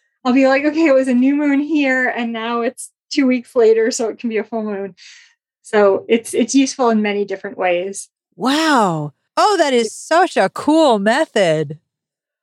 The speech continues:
Speaker 1: Yeah,
Speaker 2: I
Speaker 1: it
Speaker 2: did not
Speaker 1: is.
Speaker 2: know about this. I, and I, I love a spreadsheet. My love of spreadsheets is,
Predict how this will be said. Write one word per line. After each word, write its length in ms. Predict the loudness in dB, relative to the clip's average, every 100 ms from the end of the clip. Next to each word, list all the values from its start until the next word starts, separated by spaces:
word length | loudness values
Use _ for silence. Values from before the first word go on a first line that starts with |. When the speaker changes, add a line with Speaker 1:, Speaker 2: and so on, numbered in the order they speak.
| _
Speaker 1:
Yeah, 140 | 0 0
Speaker 2:
I 40 |
Speaker 1:
it 60 | 2
Speaker 2:
did 160 | 2 2
not 180 | 2 0
Speaker 1:
is. 40 |
Speaker 2:
know 240 | 2 4
about 320 | 4 2 0 0
this. 280 | -4 -4 -4
I, 200 | -2 -2 -4
and 200 | -8 -6
I, 360 | -4 -2 -2 -6 _ _ _ _ _ _ _ _ -10
I 140 | -6
love 200 | -4 -4
a 20 | -6
spreadsheet. 680 | -10 -10 -10 -10 -12 -12 _ _ _ _ _ _ _
My 160 | -2 2
love 200 | 2 2
of 80 | -2
spreadsheets 720 | -4 0 0 0 0 0 -2
is, 400 | -4 -4 -12 -18